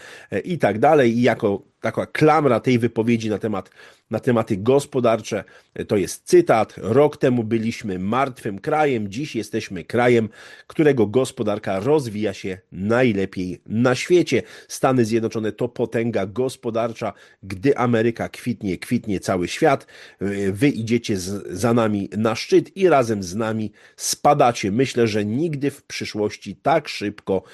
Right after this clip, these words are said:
nie wzrastaliśmy”. E, koniec cytatu. Widać bardzo silny egocentryzm, bardzo, no, silny takie, taką chełpliwość, co jest stylem bardzo charakterystycznym dla czterdziestego siódmego prezydenta Stanów Zjednoczonych. No i następnie Trump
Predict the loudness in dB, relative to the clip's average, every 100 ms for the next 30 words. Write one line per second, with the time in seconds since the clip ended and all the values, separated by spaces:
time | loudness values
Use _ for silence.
0 | -20 -18 -8 -4 2 4 4 2 -2 -2
1 | -2 -4 -2 -2 -4 -8 -14 -16 -20 -20
2 | _ -6 -6 2 4 4 2 -2 2 2
3 | 4 0 0 0 -2 -2 2 2 2 0
4 | -2 -2 -2 -2 -4 -6 -4 -4 -4 -6
5 | -6 -4 -4 -4 -6 -8 -16 -14 -8 -4
6 | -4 -4 -2 0 0 -2 -6 -6 -8 -14
7 | -18 -4 -2 2 2 2 2 4 4 4
8 | 0 -10 -20 -20 -4 -2 -2 -6 -20 -14
9 | -12 0 4 4 2 -4 _ _ -16 -12
10 | -2 2 2 2 2 0 0 -2 0 -2
11 | -2 -4 -6 -4 -6 -6 -10 -20 _ -2
12 | 0 0 0 0 -2 -4 -2 -2 -2 -2
13 | -4 -6 -6 -6 -4 -4 -2 -2 -2 -2
14 | -2 -4 -8 -14 -6 -4 0 0 0 0
15 | 0 0 0 -2